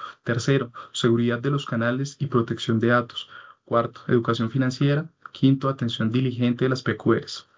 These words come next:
Esos deberes son finalistas, buscan resultados de protección real, no la simple verificación por fal-, formal de listas de chequeo. Por ello,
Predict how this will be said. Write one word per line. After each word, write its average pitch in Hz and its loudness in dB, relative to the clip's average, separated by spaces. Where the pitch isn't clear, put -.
Esos 151 2
deberes 143 -2
son 151 2
finalistas, 120 -2
buscan 143 4
resultados 123 0
de 131 -6
protección 117 -2
real, 113 0
no 127 2
la 135 2
simple 143 -4
verificación 123 -4
por 123 0
fal-, 123 2
formal 110 0
de 117 -2
listas 123 -4
de 113 0
chequeo. - -4
Por 123 2
ello, 131 0